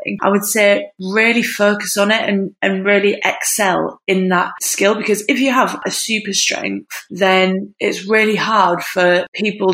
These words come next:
to not select you if you have that super strength, yeah, 'cause they could, you could be like, "Oh, this girl, she's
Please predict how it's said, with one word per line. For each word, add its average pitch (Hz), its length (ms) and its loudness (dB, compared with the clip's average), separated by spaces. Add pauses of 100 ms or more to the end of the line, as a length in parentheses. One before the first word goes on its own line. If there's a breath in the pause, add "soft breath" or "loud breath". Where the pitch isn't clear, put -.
to 196 160 -2
not 196 300 0
select 202 400 0
you 214 120 2
if 214 160 0
you 202 120 2
have 196 180 0
that - 160 0
super 196 180 -2
strength, 185 300 0
yeah, 180 320 0
'cause 196 320 -4
they 208 100 0
could, 208 240 -2
you 208 140 -4
could 196 140 -4
be 190 60 0
like, 180 140 2
"Oh, 190 160 2
this 185 160 -4
girl, 180 320 0 (320 loud breath)
she's 202 300 -2